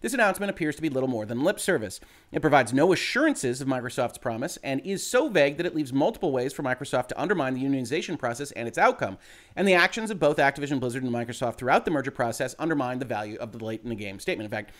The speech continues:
I was the one tweeting out that the merger agreement itself says Activision can't voluntarily recognize, uh, any union without Microsoft's consent, et cetera, et cetera. But again, reframing this letter on the whole,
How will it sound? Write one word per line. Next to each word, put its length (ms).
I 80
was 140
the 60
one 180
tweeting 320
out 320
that 220
the 120
merger 320
agreement 280
itself 380
says 220
Activision 440
can't 220
voluntarily 540
recognize, 480
uh, 160
any 200
union 340
without 320
Microsoft's 460
consent, 440
et 160
cetera, 480
et 100
cetera. 440
But 100
again, 460
reframing 720
this 180
letter 320
on 260
the 80
whole, 460